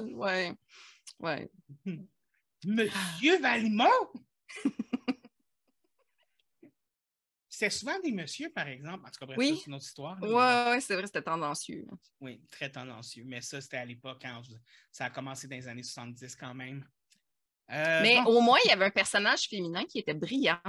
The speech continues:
Speaker 1: Oui.
Speaker 2: Je tiens à le souligner, là.
Speaker 1: Mais je tiens à souligner qu'elle perdait tout le temps ses lunettes, puis que ses lunettes brisaient tout le temps parce que quelqu'un marchait dessus.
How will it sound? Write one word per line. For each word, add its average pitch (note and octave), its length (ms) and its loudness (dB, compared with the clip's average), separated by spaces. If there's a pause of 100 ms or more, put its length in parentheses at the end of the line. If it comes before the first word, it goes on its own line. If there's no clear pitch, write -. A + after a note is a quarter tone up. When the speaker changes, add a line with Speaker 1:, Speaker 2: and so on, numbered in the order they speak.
(300)
Speaker 1:
Oui. D#3+ 540 -6
Speaker 2:
Je - 60 -12
tiens G3 140 4
à G#3+ 60 4
le G#3 40 -2
souligner, F#3 560 2
là. F4 60 -2 (160)
Speaker 1:
Mais F3+ 160 0
je F3 120 -2
tiens A#3+ 280 0
à G3+ 40 0
souligner E3 380 -8
qu'elle F3+ 160 -4
perdait D#3 320 -8
tout A3+ 120 -4
le G#3+ 60 -8
temps B3+ 160 -6
ses A#3+ 180 -10
lunettes, F3 460 -8
puis D3 100 -20
que - 60 -18
ses D#3 120 -10
lunettes E3+ 320 -6
brisaient C#3+ 360 -10
tout G3+ 120 -6
le G3 80 -10
temps A#3+ 120 -4
parce A#3 180 -10
que F3 80 -12
quelqu'un F3 340 -8
marchait D#3+ 340 -10
dessus. F#3 360 -12